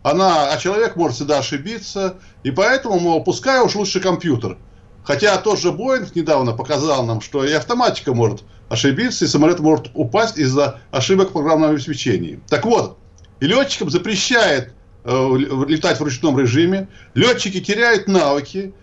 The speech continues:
и вот как только возникает сложная ситуация в полёте, они верят в автоматику или в, ну, в электронику, и они, по сути дела, теряют навыки как лётчика. Я бы, э, сказал это так, что представить, что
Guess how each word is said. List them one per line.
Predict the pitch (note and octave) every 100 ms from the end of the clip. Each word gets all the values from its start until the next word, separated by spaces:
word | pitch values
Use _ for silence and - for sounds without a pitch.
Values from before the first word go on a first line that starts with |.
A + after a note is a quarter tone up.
| - -
и |
вот | F#3+ -
как | - F#3
только | F#3+ A3 G#3+
возникает | F#3 G3+ G#3 G#3+ F#3+
сложная | G#3 G#3 F#3+
ситуация | - G#3 G3 G3+ G3
в |
полёте, | - G#3+ C#4 C4+
они | D3+ F3+
верят | D#3+ A#3 F#3 B2 - -
в | D3+
автоматику | - E3 C#3+ C3 - F#3+
или | D#3
в, | C3+ D3
ну, | D#3+
в | C3
электронику, | B2+ - C3 B2 D3 G#3 A3+ - - -
и | D3+ G3 F#3
они, | F3 G3+ C4 G#3+
по | - E3+
сути | G3+ F#3
дела, | A3 G#3
теряют | - F#3+ A3 G#3+ F#3
навыки | A#3+ A3+ D3+ D3+
как | F3 E3+
лётчика. | A3+ B2+ - - D#2+ - - - - -
Я | G3
бы, | G#3
э, | G3 E3 E3+
сказал | B2+ F#3+ G3+ F#3+
это | F#3
так, | F3+ B2
что | C3+
представить, | E3 D#3 G#3+ F#3+ D3
что | - E3+ A#2+